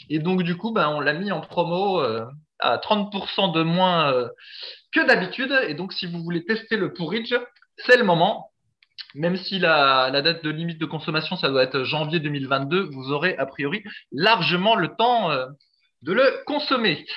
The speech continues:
Je voulais également remercier ceux qui nous ont mis un petit message, un petit commentaire sur la fiche Google My Business, parce que depuis que j'en ai parlé, ça n'arrête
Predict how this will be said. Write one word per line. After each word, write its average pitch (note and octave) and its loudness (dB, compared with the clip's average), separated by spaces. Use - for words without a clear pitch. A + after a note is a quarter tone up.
Je D3 -8
voulais B3 4
également A3 2
remercier A#3+ -2
ceux - -10
qui G3+ -6
nous F#3+ -4
ont G3 -2
mis G#3+ 0
un F3 4
petit E3+ -8
message, A3 2
un D3 -6
petit G#3+ -14
commentaire G3+ -2
sur D#3+ -6
la E3 2
fiche E3+ -8
Google G#3+ 0
My G3 2
Business, E3+ -2
parce E3+ -6
que - -6
depuis G#3+ -6
que G#3 -4
j'en F#3 0
ai F3 4
parlé, A3+ 4
ça - 2
n'arrête G3+ 0